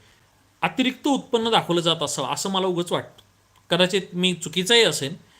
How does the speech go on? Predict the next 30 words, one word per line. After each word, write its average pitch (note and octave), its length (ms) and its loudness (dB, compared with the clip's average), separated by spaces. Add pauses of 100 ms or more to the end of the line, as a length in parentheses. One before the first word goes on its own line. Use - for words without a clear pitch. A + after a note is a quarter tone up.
(240)
पण F3 160 -6
बऱ्याचशा C4 360 2
व्हिडिओ G#3 260 2
मला G#3+ 180 0
बघताना, D#3+ 480 -4
कारण E3+ 280 -4
त्यांचे F3 260 -6 (100)
थंबनेल्स, E3+ 540 -2
त्यांचे D#3 520 -4 (280)
अट्रॅक्शन, D#3 600 -4
त्याच्यात E3+ 280 -6
अट्रॅक्शन E3+ 480 -6
काय F#3+ 140 -2
असतं? F3 280 -6 (1000)
"घर A#3 440 4
बैठे G#3 340 2
इस G#3 300 -2
बिझनेस D3+ 320 -4
को C#3+ 120 -8
शुरू D3 260 -4
करो B3 260 4 (480)
और C3 160 -6
घर F3 220 4
बैठे F3 200 2
दो F3 160 4
लाख A3 140 2
कमाओ, A#3 360 2 (180)
पचास G3+ 300 0
हजार A3+ 180 2
कमाओ, A3+ 340 2